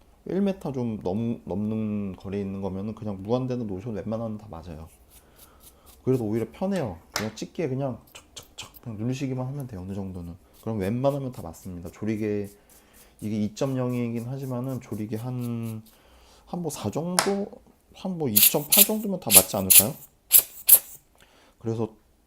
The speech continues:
제가 드리는 말씀은 너무 어렵게 생각하실 필요는 없고 재밌어요. 그리고 처음에도 말씀드렸지만은 가격이 저렴하니까,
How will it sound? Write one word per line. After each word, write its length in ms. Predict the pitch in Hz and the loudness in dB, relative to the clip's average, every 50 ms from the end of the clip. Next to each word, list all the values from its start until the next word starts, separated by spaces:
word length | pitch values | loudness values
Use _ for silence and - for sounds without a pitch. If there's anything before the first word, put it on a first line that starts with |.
| _ _ - - - | _ _ -20 -20 -12
제가 580 | - - 95 95 104 104 98 98 98 95 92 - - - - | -6 -4 -2 0 2 2 2 2 0 0 -2 -4 -8 -16 -16
드리는 300 | - - 104 104 110 113 | -10 -6 -2 -2 -2 0
말씀은 640 | 107 107 98 95 - - 104 113 117 107 90 85 87 - - _ _ _ _ _ _ _ _ _ _ _ _ _ _ _ _ _ _ _ _ _ - | 0 -2 -2 -4 -4 -6 -4 -2 -2 -4 -4 -6 -10 -14 -20 _ _ _ _ _ _ _ _ _ _ _ _ _ _ _ _ _ _ _ _ _ -4
너무 240 | - 107 123 113 95 | -2 0 0 2 2
어렵게 280 | 98 101 117 110 - 123 | 2 2 0 -2 -2 -6
생각하실 520 | 131 135 147 143 143 139 123 135 127 127 | -4 -4 -4 -6 -6 -8 -8 -8 -8 -8
필요는 240 | - 151 143 139 95 | -8 -10 -8 -8 -8
없고 160 | 85 - 101 | -8 -8 -8
재밌어요. 600 | - - 101 107 110 101 - 92 87 92 95 90 - _ _ _ _ _ _ _ - - - - _ _ _ | -6 -2 -2 -2 -2 -2 -4 -4 -4 -4 -6 -8 -14 _ _ _ _ _ _ _ -20 -20 -20 -20 _ _ _
그리고 680 | - - 107 113 110 131 139 139 135 127 113 - - - - _ _ _ _ _ _ _ _ _ _ _ | -8 -4 -2 -2 2 4 4 6 6 4 4 2 -2 -8 -20 _ _ _ _ _ _ _ _ _ _ _
처음에도 360 | - - 165 165 170 165 160 131 | -12 -8 -6 -6 -4 -4 -4 -4
말씀드렸지만은 1160 | - 98 - - 113 110 110 113 107 - - 104 104 101 98 98 98 101 101 92 85 78 76 - - _ - _ _ _ _ _ _ _ _ _ _ _ _ _ _ _ _ | -4 -4 -6 -6 -8 -6 -6 -6 -8 -8 -8 -8 -6 -6 -4 -6 -6 -6 -6 -6 -8 -10 -12 -16 -20 _ -20 _ _ _ _ _ _ _ _ _ _ _ _ _ _ _ _
가격이 320 | - - 107 113 123 123 120 | -4 0 2 4 4 2 2
저렴하니까, 880 | - - 98 101 110 123 135 139 127 131 - 131 123 104 87 87 - | 0 0 0 0 0 0 -2 -4 -4 -4 -2 -2 -2 -2 -4 -6 -10